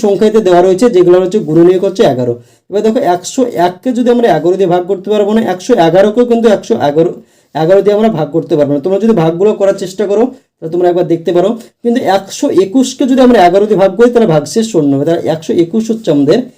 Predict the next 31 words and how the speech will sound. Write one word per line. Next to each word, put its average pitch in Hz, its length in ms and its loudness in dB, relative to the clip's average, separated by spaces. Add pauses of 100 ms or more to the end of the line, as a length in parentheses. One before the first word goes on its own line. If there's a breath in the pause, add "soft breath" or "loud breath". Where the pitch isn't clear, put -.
(260 loud breath)
এগারো 180 420 -2
এর - 60 -4 (100)
গুণনীয়ক। 135 420 -4 (800 soft breath)
এগারো 185 240 2 (100)
কোন 202 100 -2 (100)
সংখ্যার 214 280 -2
গুণনীয়ক? 240 280 0 (120)
একশো - 200 -8 (100)
একুশের 240 440 0
গুণনীয়ক 180 420 2
হচ্ছে 190 200 -8 (460)
এগারো। 127 240 -6 (640)
তাহলে 214 160 -2
দেখো, 220 160 0 (280)
একশো 170 240 -2 (500)
একুশের 220 420 -2
গুণনীয়ক 214 340 -2
আমাদের 214 220 -4
কী - 120 -6
পেলাম? 254 180 2 (260)
এগারো 175 260 0
কিন্তু 165 180 -2 (100)
হয়ে 139 160 -2
যাচ্ছে। 123 260 -10 (500 soft breath)
এবার 220 180 2
দেখো, 233 120 0 (120)
চার 190 160 0 (100)
নম্বর 240 220 4
অঙ্কটা 233 260 2
কী 233 100 -4
বলছে? 233 140 -2